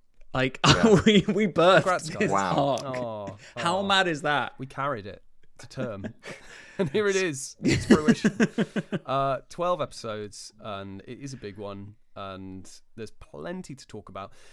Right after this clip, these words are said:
Speaker 3: The only issue with this one is that due to scheduling issues, um, we are recording this before the final episode has actually come out. So
Speaker 1: Yes. So
Speaker 3: not everyone
Speaker 1: apologies.
Speaker 3: has all the answers. We do, obviously, we know. Um,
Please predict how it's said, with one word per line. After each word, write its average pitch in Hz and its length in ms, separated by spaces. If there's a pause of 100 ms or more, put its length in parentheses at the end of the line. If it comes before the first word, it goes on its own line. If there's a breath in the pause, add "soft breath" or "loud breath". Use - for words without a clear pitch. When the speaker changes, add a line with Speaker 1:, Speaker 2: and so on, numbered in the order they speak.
(160 soft breath)
Speaker 3:
The 147 100
only 208 240
issue - 180
with 107 120
this 98 120
one 104 220
is 127 80
that 127 160
due 160 140
to - 100
scheduling 101 500
issues, 98 440 (120)
um, 101 300
we 120 300
are 113 160
recording 110 460
this 101 200
before 120 400
the 107 80
final 107 280
episode 95 280
has 104 240
actually 95 480 (320)
come 104 240
out. - 320 (100)
So 98 300 (160)
Speaker 1:
Yes. - 340 (140)
So 131 80
Speaker 3:
not 180 160
everyone 160 360
Speaker 1:
apologies. 123 80
Speaker 3:
has 135 240
all 147 260
the 143 120
answers. 127 440
We 196 160
do, 104 320
obviously, 117 400
we 135 180
know. 101 240 (840)
Um, 107 420